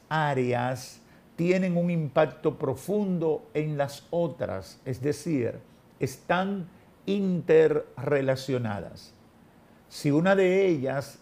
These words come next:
está desequilibrada, entonces la salud mental de nuestros hijos podría verse comprometida.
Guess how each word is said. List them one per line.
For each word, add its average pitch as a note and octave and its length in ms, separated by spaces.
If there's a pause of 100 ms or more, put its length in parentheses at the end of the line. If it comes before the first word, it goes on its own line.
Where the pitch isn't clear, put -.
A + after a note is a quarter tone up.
está C#3 400
desequilibrada, D#3 1160 (280)
entonces D#3 800
la C3+ 160
salud C#3 380
mental D#3 460
de D3 100
nuestros C#3+ 480
hijos B2+ 560 (560)
podría D3+ 880 (140)
verse C3 640
comprometida. A#2 1120